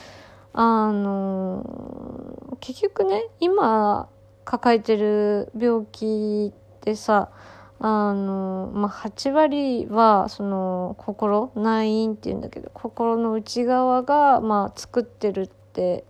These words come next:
言われてるくらいなんですよね、最近の研究では。うん。あの、なんだろうな。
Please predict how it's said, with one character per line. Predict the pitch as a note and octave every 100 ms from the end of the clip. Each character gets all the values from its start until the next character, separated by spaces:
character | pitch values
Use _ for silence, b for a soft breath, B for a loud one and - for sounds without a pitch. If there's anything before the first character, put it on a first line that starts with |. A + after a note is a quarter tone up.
| -
言 | - A#3
わ | A#3
れ | A3+
て | A3 A3+
る | G#3+ G#3+ G#3+ G#3 G#3 -
く |
ら | G#3+ G#3
い |
な | G3
ん |
で | G#3+
す | -
よ |
ね、 | A#3 B3+
最 | B3+ G#3
近 | - G#3 G3
の | G3 - B B B B B
研 | - G#3 G3+
究 | - -
で | G3 F#3+
は。 | F3+ - - - - -
う | A#3
ん。 | A#3 A3 G#3 G3+ - B B B B B B A3
あ | A3+ A3
の、 | G#3+ G#3 G#3 G3+ G3+ G3 G3 G3
な | G3 G3+
ん | G3
だ | -
ろ | - -
う |
な。 | C2 - A1+